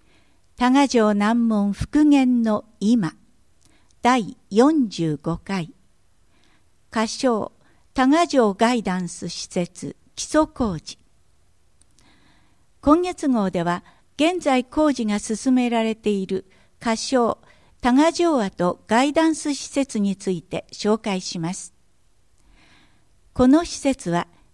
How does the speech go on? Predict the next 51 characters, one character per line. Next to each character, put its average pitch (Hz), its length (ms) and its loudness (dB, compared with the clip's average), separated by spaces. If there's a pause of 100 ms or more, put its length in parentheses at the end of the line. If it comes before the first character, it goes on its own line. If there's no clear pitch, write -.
多 262 120 2
賀 285 180 4
城 233 220 4
南 247 280 2
門 240 260 0
の 226 120 0
南 240 460 2
側、 214 400 -4 (460)
あ 214 100 0
や 302 220 4
め 330 160 0
園 208 200 0
駐 277 240 2
車 294 220 0
場 247 300 0
の 202 280 -2
西 214 380 -2
側 302 300 2
に 262 180 2
位 - 20 -2
置 - 160 -8
す - 220 -6
る 190 120 0
場 185 160 -4
所 196 180 -6
に 180 220 -6 (140)
建 262 240 0
設 - 300 -8
さ 196 160 -4
れ 185 120 -4
ま 170 180 -6
す。 - 200 -16 (800)
現 247 200 0
在 190 240 -4
は 180 200 -4 (360)
建 285 320 0
物 233 320 2
の 190 220 -4 (100)
基 - 100 -12
礎 320 220 0
工 277 260 2
事 214 160 0
を 202 160 2
行 247 160 -2 (180)
っ 233 40 -8
て 214 220 -6
お 196 140 -2
り、 190 160 -10 (420)
完 285 260 2
成 247 340 -2
は 220 200 -2